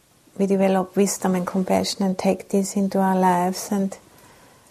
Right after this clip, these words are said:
bring, you know, foresight and clear-sightedness and, you know, deeper ways of living in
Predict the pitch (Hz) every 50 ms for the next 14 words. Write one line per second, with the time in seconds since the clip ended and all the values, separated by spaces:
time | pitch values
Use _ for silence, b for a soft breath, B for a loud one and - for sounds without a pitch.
0 | b b b b _ _ _ _ _ _ _ _ _ _ _ _ _ _ _ _
1 | _ _ _ _ _ _ _ _ _ _ _ _ _ _ _ _ _ _ _ _
2 | - _ _ _ _ _ _ _ _ _ - - - - 202 202 202 196 196 196
3 | 196 190 190 190 185 - - - 202 202 196 196 - - - 190 180 175 180 196
4 | - - - - - 180 185 185 185 180 180 196 233 269 240 - - - 208 214
5 | 214 214 208 - - 196 196 190 - 190 190 - 190 190 190 190 190 - - -
6 | - - - 190 185 185 185 - - - _ b b b b b b b b b
7 | b b b b b b b b _ _ _ - 202 196 190 - 214 202 202 208
8 | 196 190 196 190 190 185 - 214 202 190 - - 254 _ _ _ - b b b
9 | b b b b b b b b b - 190 190 202 208 185 190 196 190 185 185
10 | 185 - B B B B B _ _ _ _ _ _ _ _ B B B B B
11 | B B B - - 196 196 190 190 190 185 180